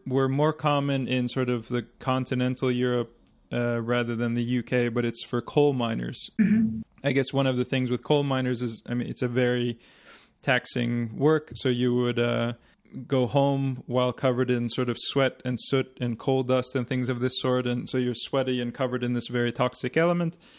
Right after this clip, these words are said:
Speaker 1: Um, and I guess it would lead to a series of, of health issues. And then you go home and you basically try to clean off as much of this coal dust as possible in this sort of,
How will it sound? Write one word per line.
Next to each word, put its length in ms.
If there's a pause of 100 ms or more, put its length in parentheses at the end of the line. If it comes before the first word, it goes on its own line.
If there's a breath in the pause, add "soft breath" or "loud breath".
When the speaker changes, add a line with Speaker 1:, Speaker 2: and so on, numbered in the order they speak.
(320 loud breath)
Speaker 1:
Um, 380
and 100
I 60
guess 240
it 40
would 180
lead 200
to 120
a 120
series 380
of, 220 (100)
of 200
health 340
issues. 420
And 120
then 120
you 80
go 200
home 360
and 100
you 80
basically 440
try 260
to 80
clean 320
off 300
as 120
much 220
of 80
this 160
coal 240
dust 260
as 120
possible 600
in 140
this 160
sort 160
of, 200